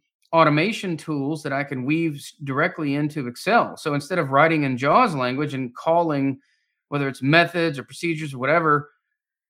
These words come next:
from the, the document object model into Excel. Let me just write it in Excel and automate a lot of what I'm doing on a day-to-day basis. So I started doing that,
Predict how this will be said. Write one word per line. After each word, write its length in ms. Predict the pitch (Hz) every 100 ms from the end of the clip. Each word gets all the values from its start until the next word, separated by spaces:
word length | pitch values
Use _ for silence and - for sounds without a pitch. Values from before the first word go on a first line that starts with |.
| _ _ _
from 560 | - 196 175 170 170 139
the, 280 | 156 147 -
the 80 | 156
document 420 | 160 160 160 143
object 400 | 156 220 170 127
model 360 | 123 120 123 139
into 360 | 165 175 165
Excel. 360 | 123 123 202 208
Let 120 | 160
me 80 | 247
just 160 | 262 139
write 280 | 131 165
it 60 | 160
in 120 | 135
Excel 500 | 117 - 165 202 160
and 100 | 127
automate 440 | - 143 220 151 131
a 40 |
lot 200 | 131 151
of 100 | 143
what 140 | 139 139
I'm 140 | 120
doing 260 | 139 165 151
on 140 | 139
a 40 |
day-to-day 340 | 127 147 131 120
basis. 420 | 127 240 240 123
So 80 | 131
I 40 |
started 340 | 139 233 175 120
doing 260 | 226 302
that, 240 | 139 135